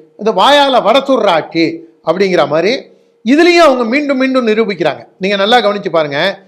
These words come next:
நாங்க வந்து மூவாயிரம் கோடிக்கு கோவில் சொத்தெல்லாம் மீட்டுட்டோம். யார்கிட்டேருந்து மீட்டீங்க?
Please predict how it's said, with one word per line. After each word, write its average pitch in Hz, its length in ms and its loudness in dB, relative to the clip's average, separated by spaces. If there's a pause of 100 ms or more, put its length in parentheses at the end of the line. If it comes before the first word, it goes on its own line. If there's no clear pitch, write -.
(280)
நாங்க 226 340 0
வந்து 214 200 -4
மூவாயிரம் 254 640 2
கோடிக்கு 247 420 0
கோவில் 262 340 4
சொத்தெல்லாம் 196 440 -2
மீட்டுட்டோம். 160 560 -6 (380)
யார்கிட்டேருந்து 180 500 -4
மீட்டீங்க? 160 640 -6